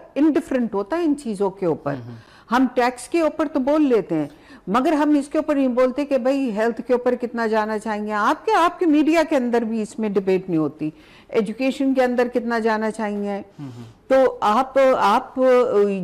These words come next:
Speaker 1: जब तक ये चीज़ें नहीं जाएंगी health care के अंदर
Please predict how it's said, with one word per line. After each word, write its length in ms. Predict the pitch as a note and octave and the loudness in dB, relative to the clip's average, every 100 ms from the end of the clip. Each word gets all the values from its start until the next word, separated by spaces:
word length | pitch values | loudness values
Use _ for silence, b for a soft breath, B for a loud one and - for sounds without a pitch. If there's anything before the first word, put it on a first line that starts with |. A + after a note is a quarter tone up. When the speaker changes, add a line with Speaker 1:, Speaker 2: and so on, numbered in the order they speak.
| D#3+ | -2
Speaker 1:
जब 180 | A#3 D4 | -2 -4
तक 120 | F#4 C4+ | -6 -4
ये 100 | C4+ | -4
चीज़ें 320 | - B3 B3 | -4 -2 -2
नहीं 260 | A3 B3 | 0 -2
जाएंगी 360 | C4+ A#3+ A#3 A3+ | -2 -2 -2 -4
health 320 | G#3 A3 A3 | -2 -2 -2
care 220 | A3 G#3 G3+ | -4 -4 -4
के 80 | G#3+ | -4
अंदर 360 | F#3+ F#3+ A3 | -4 -4 -8